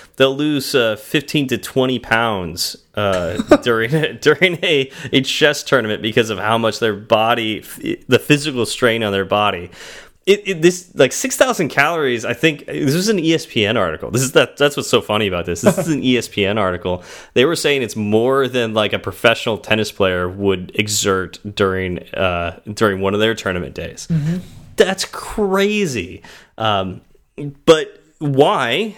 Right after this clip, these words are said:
Speaker 1: It's because of all the mental stress that they are putting themselves through. They, they are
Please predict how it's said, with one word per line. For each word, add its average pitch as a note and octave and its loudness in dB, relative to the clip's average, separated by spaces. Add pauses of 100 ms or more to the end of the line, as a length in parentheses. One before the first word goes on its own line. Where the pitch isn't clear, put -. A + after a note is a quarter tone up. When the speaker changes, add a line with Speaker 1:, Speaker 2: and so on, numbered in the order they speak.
(120)
Speaker 1:
It's D3+ 0
because F3+ 0
of E3+ -2
all D#3+ 0
the D#3+ -2
mental C#3 0
stress - -2 (180)
that A2+ 2
they A2+ 2
are G#2+ 2
putting G#2 -2
themselves F#2 -6
through. B1 -4 (520)
They, C3 0
they B2 2
are C3 -2